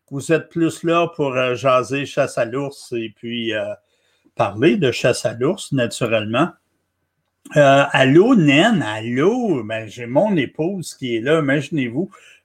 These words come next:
Fait que, euh, c'est super le fun. Et puis nous, ben, naturellement, la vaisselle, qu'est-ce que ça veut dire faire la vaisselle chez nous ? Ok, faire la vaisselle, c'est simplement vous dire que vous saviez que Simplement Plein Air, anciennement,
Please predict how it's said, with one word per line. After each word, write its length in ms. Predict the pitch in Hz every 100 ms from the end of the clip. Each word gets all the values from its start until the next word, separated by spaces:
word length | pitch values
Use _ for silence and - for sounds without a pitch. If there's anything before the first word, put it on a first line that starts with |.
| -
Fait 160 | 139
que, 80 | -
euh, 400 | 143 139 127 131
c'est 240 | - 151
super 440 | 135 - - 180 185
le 200 | 160 123
fun. 460 | - 143 196 202 139 _ _ _ -
Et 140 | 196
puis 180 | 170 214
nous, 180 | 254 262
ben, 160 | 214
naturellement, 540 | 196 196 208 196 190 226
la 120 | 202
vaisselle, 600 | 165 143 - 190 202 180
qu'est-ce 240 | 185 190
que 140 | - 156
ça 180 | - 135
veut 180 | 123
dire 360 | 110 107 120 120
faire 340 | _ 127 117
la 180 | 117 113
vaisselle 540 | 107 110 - - 113 107
chez 220 | - -
nous ? 760 | 104 104 _ _ _ _ _ -
Ok, 220 | 131 151
faire 240 | - 202 240
la 140 | 247
vaisselle, 580 | 185 135 - 156 165 170
c'est 220 | - 151
simplement 580 | 135 196 196 165 151 170
vous 100 | 131
dire 360 | 113 139 160 160
que 80 |
vous 120 | 135 123
saviez 440 | - 135 120 160
que 80 | 160
Simplement 520 | 139 120 127 120 131
Plein 240 | 131 117
Air, 240 | 113 139 131
anciennement, 640 | 113 - 113 113 120 147